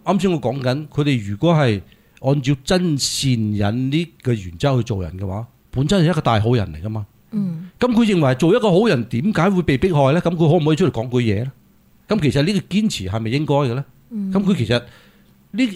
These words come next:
Speaker 1: 呢啲人本身就咁樣去做㗎嘛，咁係咪係應該咯？咁咪應該去，呃，堅-，堅持真理嘅話，點解唔去做，堅持呢？係咪？
Speaker 2: 嗯。
Speaker 1: 咁啊，就係，就係咁樣嘅原因。當然，呃，你可能講，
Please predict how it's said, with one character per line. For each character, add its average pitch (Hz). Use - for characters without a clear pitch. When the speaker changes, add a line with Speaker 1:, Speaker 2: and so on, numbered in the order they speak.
Speaker 1:
呢 220
啲 233
人 123
本 160
身 220
就 170
咁 117
樣 185
去 160
做 131
㗎 127
嘛， 151
咁 185
係 185
咪 156
係 143
應 175
該 190
咯？ 202
咁 -
咪 196
應 202
該 202
去， 170
呃， 156
堅-， 208
堅 202
持 117
真 175
理 139
嘅 139
話， 139
點 135
解 160
唔 104
去 -
做， 123
堅 143
持 95
呢？ 110
係 110
咪？ 107
Speaker 2:
嗯。 208
Speaker 1:
咁 135
啊， 135
就 127
係， 117
就 131
係 135
咁 110
樣 147
嘅 147
原 98
因。 139
當 208
然， 180
呃， 120
你 120
可 170
能 107
講， 135